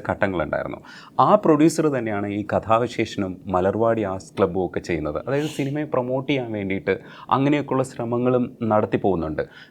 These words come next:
ഏഹ്, സി ഡി മൂസ ചെയ്യുമ്പോഴും ഈ പറയുന്ന കഥാവിശേഷനും ഈ മലർവാടി ആർട്സ് ക്ലബ്ബും ഒക്കെ മറ്റൊരു തരത്തിലുള്ളൊരു പ്രോത്സാഹനമാണ് സിനിമയ്ക്ക്. അതൊക്കെ സെലക്ട് ചെയ്യുന്ന സമയത്ത് മനസ്സിലെന്താണ്, അങ്ങനെ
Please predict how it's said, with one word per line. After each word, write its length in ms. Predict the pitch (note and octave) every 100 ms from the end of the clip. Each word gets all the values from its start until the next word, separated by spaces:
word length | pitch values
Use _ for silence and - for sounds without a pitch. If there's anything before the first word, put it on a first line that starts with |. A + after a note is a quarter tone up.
| -
ഏഹ്, 140 | B2+
സി 200 | A#2+ C3
ഡി 100 | C3+
മൂസ 260 | E3 D#3 D#3
ചെയ്യുമ്പോഴും 540 | E3 D#3 D#3 C#3+ C3+ D#3+ - -
ഈ 100 | E3+
പറയുന്ന 340 | D#3+ C#3+ C#3
കഥാവിശേഷനും 1000 | C3+ A#2+ B2 C3+ D3 C#3 C3 B2 A#2+ A#2 -
ഈ 200 | A2+ A2+
മലർവാടി 640 | A2+ A#2+ B2 C3 B2+ B2+ -
ആർട്സ് 260 | G#2+ G#2+ -
ക്ലബ്ബും 280 | A2 A2 F#2
ഒക്കെ 180 | - G#2+ -
മറ്റൊരു 440 | C#3+ - - F#3
തരത്തിലുള്ളൊരു 680 | D#3 A#2+ G#2+ A2 G2+ G2+ G2+ G#2 -
പ്രോത്സാഹനമാണ് 720 | A2+ C3+ C3+ C#3+ G2+ D#2+ D2+
സിനിമയ്ക്ക്. 460 | D#2+ E2 D#2+ D2 C#2 - - -
അതൊക്കെ 280 | E3 F3+ F#3
സെലക്ട് 440 | F3+ D3 C3 C3+
ചെയ്യുന്ന 200 | D#3+ C#3+
സമയത്ത് 720 | A#2 G2 E2+ E2+ F2+ F2+ - - -
മനസ്സിലെന്താണ്, 1000 | C#3 C#3 D#3+ E3 F3 C#3+ A2+ G#2 E2+ E2+ G2
അങ്ങനെ 280 | C3+ C#3+